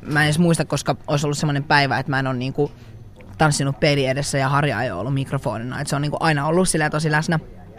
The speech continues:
Mä oon tehnyt musikaaleja, mm, viimeisimpän Turun kaupunginteatteri Tommo Finland-musikaali, missä mä olin. Et, et se musiikki on tietyllä tavalla niinku kulkenut mukana. Ja m-, mä oon aina, kun multa kysyttiin, että mikä,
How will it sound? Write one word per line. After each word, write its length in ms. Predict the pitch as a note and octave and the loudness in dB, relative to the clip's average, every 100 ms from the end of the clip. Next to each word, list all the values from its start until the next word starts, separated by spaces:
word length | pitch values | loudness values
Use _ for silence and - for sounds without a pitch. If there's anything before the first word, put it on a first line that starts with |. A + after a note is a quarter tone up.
| - - - - | -20 -16 -14 0
Mä 100 | F#3 | 4
oon 60 | E3 | 6
tehnyt 180 | D#3 | 6
musikaaleja, 720 | D3 D#3 F3+ F3 E3+ E3+ E3 E3 | 4 0 0 2 4 6 4 2
mm, 400 | C3 D#3 D3 D#3 | -4 -6 -4 0
viimeisimpän 640 | E3 D#3 D#3 D#3+ D#3 D#3 D#3+ | 4 4 4 0 0 0 0
Turun 240 | D#3+ D#3+ D#3 | 2 4 4
kaupunginteatteri 560 | D3+ D#3 D3+ D3+ D3+ | 2 2 0 0 -2
Tommo 220 | D3 D3 | 0 0
Finland-musikaali, 840 | C#3+ F3 F#3 F3+ F3 E3+ E3 E3 E3 | 0 2 4 4 2 2 2 2 2
missä 180 | E3 | 0
mä 80 | D#3+ | 0
olin. 200 | D#3+ D#3+ - - | 0 -2 -6 -4
Et, 180 | F3 F3+ | -2 -2
et 140 | F3 | -2
se 80 | G3+ | 0
musiikki 320 | A3 C4 A3+ | 2 0 0
on 40 | G#3 | 0
tietyllä 200 | F3+ F3+ | 0 2
tavalla 160 | F3 | 2
niinku 140 | D3+ - | 0 2
kulkenut 360 | E3 G#3 C#3 | 2 2 2
mukana. 360 | C#3 C#3 D3 E3 - - - - - - | 2 0 -2 -4 -6 -16 -18 -20 -20 -2
Ja 220 | D#3+ D3 - - - - - | 2 2 2 -10 -18 -18 -10
m-, 60 | D#3+ | -2
mä 400 | D#3+ D#3+ D#3+ D#3 | 0 2 4 6
oon 80 | D#3 | 6
aina, 240 | D#3 D3 - - D#3 | 4 2 -2 -10 -2
kun 80 | |
multa 140 | D3+ C#3+ | -2 0
kysyttiin, 400 | D#3+ D3+ - C#3 | -2 -2 -2 -2
että 120 | D3+ | -2
mikä, 180 | D3+ | -4